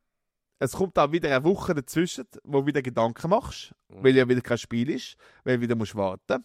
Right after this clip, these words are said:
Speaker 1: weil der Cup, Cup, äh, Halbfinale stattfindet. Ähm, und wie gesagt, du hast noch einmal das Direktduell nachher. Äh, ich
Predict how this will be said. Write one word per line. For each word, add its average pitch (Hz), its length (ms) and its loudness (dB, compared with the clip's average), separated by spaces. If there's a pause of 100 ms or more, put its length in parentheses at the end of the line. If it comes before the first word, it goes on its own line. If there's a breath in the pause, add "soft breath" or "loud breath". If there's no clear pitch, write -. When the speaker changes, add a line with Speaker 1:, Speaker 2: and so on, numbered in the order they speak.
(180)
Speaker 1:
weil 117 160 -4
der 107 80 -4
Cup, 135 240 -4 (440)
Cup, - 300 -6
äh, 143 220 2
Halbfinale 151 460 -4
stattfindet. - 760 -8 (500 soft breath)
Ähm, 110 460 -4 (500)
und 113 240 -10 (160)
wie 139 140 -10
gesagt, 156 420 0 (140)
du - 180 -8
hast 123 140 -2
noch 120 80 -6
einmal 123 260 -2
das - 80 -14
Direktduell 156 560 -6
nachher. 190 360 0 (680 soft breath)
Äh, 107 240 -2
ich - 120 -12